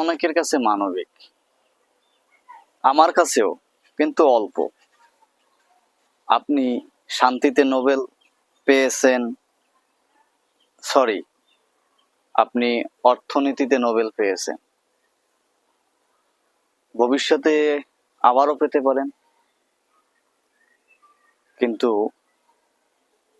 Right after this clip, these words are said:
বাংলাদেশের অন্তর্বর্তীকালীন সরকারের প্রধান হয়ে জাতির প্রত্যাশা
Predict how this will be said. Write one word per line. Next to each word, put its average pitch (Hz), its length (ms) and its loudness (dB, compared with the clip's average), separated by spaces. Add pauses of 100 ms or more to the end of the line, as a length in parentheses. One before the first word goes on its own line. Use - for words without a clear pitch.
(560)
বাংলাদেশের 127 800 0 (1400)
অন্তর্বর্তীকালীন 139 960 -2 (140)
সরকারের 123 480 -2 (100)
প্রধান 113 300 0 (100)
হয়ে 101 180 -4 (2500)
জাতির 131 420 0 (500)
প্রত্যাশা 143 580 0